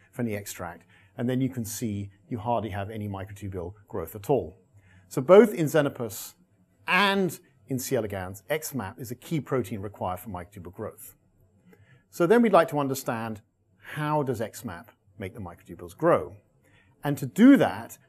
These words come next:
the first thing you have to do is you have to make the protein in a test tube. And then you can study it on its own. And that's exactly what we did, is we made X map in a test tube,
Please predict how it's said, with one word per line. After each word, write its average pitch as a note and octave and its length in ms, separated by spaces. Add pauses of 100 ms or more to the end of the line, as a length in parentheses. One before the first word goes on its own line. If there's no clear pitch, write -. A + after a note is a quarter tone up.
the D3+ 80
first A3+ 340
thing F#3 140
you C#3+ 80
have B2+ 160
to C#3 100
do G#2+ 320 (260)
is A#2+ 120
you C#3 60
have E3 200
to D#3+ 100
make E3+ 320
the D3+ 80
protein G#2 640 (260)
in B2+ 80
a A2+ 60
test - 360
tube. - 220 (760)
And C3 80
then C3+ 100
you C#3 60
can C3+ 120
study C#3+ 400
it G#2+ 140
on B2 140
its A#2 160
own. F#2+ 340 (760)
And C3 100
that's F3 180
exactly C#3 340
what B2 140
we B2 120
did, F#3+ 260
is A#2 140
we C3+ 80
made E3+ 260
X A#2+ 260
map G2 320 (380)
in A#3 160
a E3 60
test - 340
tube, G2 260